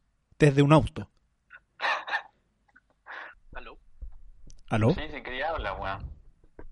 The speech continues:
Speaker 2: Perdón, pero se, se me cortó el internet por la rechucha.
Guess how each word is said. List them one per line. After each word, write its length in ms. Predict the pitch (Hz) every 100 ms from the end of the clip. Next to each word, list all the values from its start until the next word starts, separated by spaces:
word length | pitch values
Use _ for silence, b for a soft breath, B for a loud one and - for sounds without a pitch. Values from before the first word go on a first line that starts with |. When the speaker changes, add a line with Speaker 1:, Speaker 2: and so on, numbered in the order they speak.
| - -
Speaker 2:
Perdón, 380 | 151 190 277 294
pero 180 | 190 175
se, 100 | 175
se 120 | -
me 100 | 202
cortó 200 | 185 -
el 60 | 240
internet 440 | 247 185 214 294 -
por 100 | -
la 120 | 180
rechucha. 560 | 220 - 330 - 156